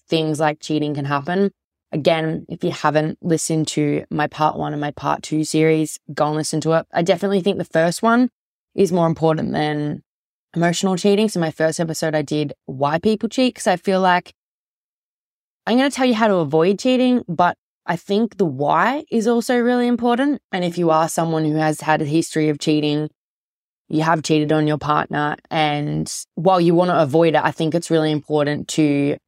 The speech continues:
go back to the why question, figure out what is that deep-rooted issue that's going on for you. So today I've kind of created twenty ways to avoid cheating that will include questions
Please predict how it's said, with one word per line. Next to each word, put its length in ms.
go 160
back 200
to 100
the 80
why 240
question, 540
figure 460
out 300
what 540
is 220
that 200
deep-rooted 640
issue 300
that's 240
going 320
on 160
for 100
you. 220
So 300
today 480
I've 120
kind 220
of 100
created 460
twenty 360
ways 320
to 140
avoid 440
cheating 480
that 240
will 480
include 400
questions 720